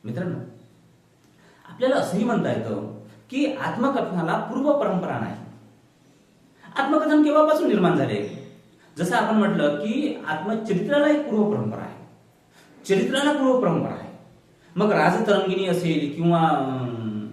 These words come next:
अं, पाली भाषेबद्दल असेल किंवा जैनांचं असेल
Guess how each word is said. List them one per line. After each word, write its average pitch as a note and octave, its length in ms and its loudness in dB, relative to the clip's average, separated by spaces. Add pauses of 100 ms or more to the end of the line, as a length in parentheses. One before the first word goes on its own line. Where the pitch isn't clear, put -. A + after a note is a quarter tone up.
(320)
अं, B2+ 220 -4
पाली F3+ 240 0
भाषेबद्दल F#3 420 0
असेल E3 380 0
किंवा E3+ 160 0
जैनांचं E3+ 520 0
असेल D3 640 -2